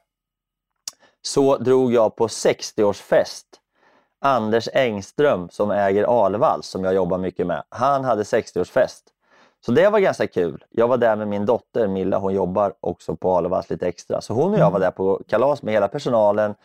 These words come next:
Speaker 1: Och så var det lite leverantörer som var inbjudna. Och så var det så, någon sån här tjomme som mig då, som är lite äventyrare slash skidåkare slash, ja, så här.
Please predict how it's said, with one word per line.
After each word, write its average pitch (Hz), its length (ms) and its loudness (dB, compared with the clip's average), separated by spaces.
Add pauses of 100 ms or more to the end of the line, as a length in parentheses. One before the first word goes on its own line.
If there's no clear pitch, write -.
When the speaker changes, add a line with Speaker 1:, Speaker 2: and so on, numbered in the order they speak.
(240)
Speaker 1:
Och 110 100 -2
så 127 80 2
var 127 100 4
det 120 60 4
lite 117 260 -2
leverantörer 110 560 2
som 107 140 -6
var 104 60 -2
inbjudna. 95 400 0
Och 98 60 -4
så 110 100 -4
var 104 100 2
det 98 60 0
så, - 200 -6
någon 95 420 -4
sån 98 140 -4
här 92 60 -2
tjomme 92 300 -2
som 87 160 -6
mig 98 160 2
då, 82 100 0
som 80 200 -8
är 80 60 -4
lite 78 320 -6 (460)
äventyrare 92 720 0
slash 87 260 0
skidåkare 90 880 -2
slash, 78 240 -4 (180)
ja, 73 160 0
så - 100 -4
här. 76 120 -2